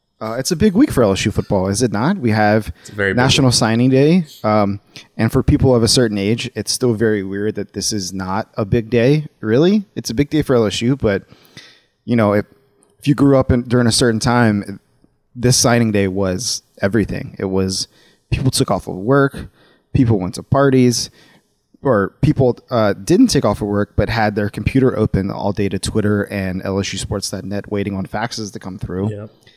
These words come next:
Speaker 1: And with the early signing period now, it is kinda dulled it. But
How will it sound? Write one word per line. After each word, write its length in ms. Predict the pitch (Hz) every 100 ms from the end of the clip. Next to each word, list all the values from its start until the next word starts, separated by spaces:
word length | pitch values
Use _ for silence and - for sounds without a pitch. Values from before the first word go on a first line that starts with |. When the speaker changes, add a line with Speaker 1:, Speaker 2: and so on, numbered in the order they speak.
| _ _ _
Speaker 1:
And 140 | 117
with 120 | 120 -
the 120 | 117
early 260 | 123 127
signing 380 | 113 131 143 131
period 400 | 110 101 101 95
now, 300 | 95 92 92
it 120 | 95
is 280 | 95 90 - - - _ _
kinda 360 | - 131 110 101
dulled 640 | - 131 107 120 107 101 -
it. 140 | - _
But 340 | 107 113 101